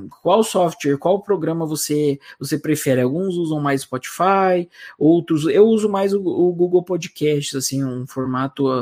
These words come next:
apesar, o Spotify e Google, é, Podcast, pra, pra acompanhar os, os podcasts, né? Acompanho vários,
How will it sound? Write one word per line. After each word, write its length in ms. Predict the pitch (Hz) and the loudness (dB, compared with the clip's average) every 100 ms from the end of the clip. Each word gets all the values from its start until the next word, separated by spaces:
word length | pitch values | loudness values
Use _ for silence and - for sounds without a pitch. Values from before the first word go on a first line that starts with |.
| - - | -6 -12
apesar, 340 | - 127 143 147 | -2 4 6 6
o 80 | |
Spotify 560 | 139 156 147 - 151 175 | 4 0 -2 -2 0 2
e 100 | 180 | 0
Google, 480 | 165 165 170 165 160 _ - _ | -2 -2 -2 -2 -4 _ -20 _
é, 360 | 143 143 147 143 | -2 0 0 0
Podcast, 600 | 147 147 147 139 131 - | -2 -2 -2 0 0 2
pra, 380 | 156 180 175 | 2 4 2
pra 200 | - 151 | 0 -2
acompanhar 580 | 165 175 156 156 143 143 | -2 -4 -4 -2 0 0
os, 180 | 147 - | -2 -4
os 260 | - 135 - | -6 -6 -4
podcasts, 840 | 147 143 151 127 127 123 - 123 | -4 -2 -4 -2 0 -2 -6 -6
né? 120 | 131 | -4
Acompanho 420 | 135 147 147 196 190 | -4 -4 -4 -4 2
vários, 500 | 135 123 104 - | 4 4 0 -6